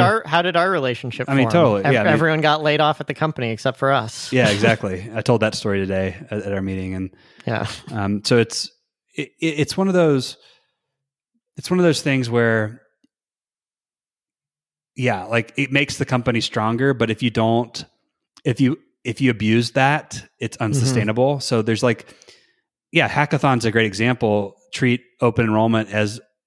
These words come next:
Speaker 1: the hackathon, like, the all-nighter hackathons, but, like, you know, this is the only time we're ever gonna do this.
Speaker 2: Yep.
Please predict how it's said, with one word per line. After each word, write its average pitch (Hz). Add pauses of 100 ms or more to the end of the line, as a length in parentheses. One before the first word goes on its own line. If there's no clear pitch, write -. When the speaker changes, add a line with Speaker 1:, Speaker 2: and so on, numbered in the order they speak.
Speaker 1:
the 104
hackathon, 113
like, 104 (360)
the 127
all-nighter 113 (160)
hackathons, 104
but, 107
like, 101 (640)
you 117
know, 101
this 120
is 113
the 135
only 127
time 113
we're 104
ever 101
gonna 95
do 92
this. - (1120)
Speaker 2:
Yep. 139